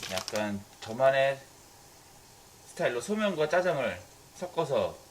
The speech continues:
한번 만들어 보도록 하겠습니다. 그럼 바로 가보시죠.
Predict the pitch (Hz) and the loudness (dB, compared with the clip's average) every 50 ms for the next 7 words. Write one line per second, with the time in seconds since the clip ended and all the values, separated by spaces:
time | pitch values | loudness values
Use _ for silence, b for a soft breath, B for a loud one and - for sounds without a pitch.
0 | - - - 101 107 110 98 85 95 110 117 131 120 113 92 95 98 101 - - | -20 -20 -12 -6 -4 -4 -2 0 0 0 0 -2 -4 -4 -4 -4 -8 -8 -12 -14
1 | 113 107 117 - - - 85 82 - 92 - - - - - - - - - 104 | -18 -18 -18 -18 -18 -20 -20 -18 -18 -18 -20 -20 -20 -20 -20 -20 -20 -16 -16 -14
2 | 95 92 90 87 117 143 165 - - - - - - - - - - - - - | -10 -10 -6 -4 -4 -6 -6 -8 -16 -20 -20 -20 -20 -20 -20 -20 -20 -20 -20 -14
3 | - - 110 107 104 - - - 85 | -6 -4 -4 -4 -4 -6 -10 -10 -10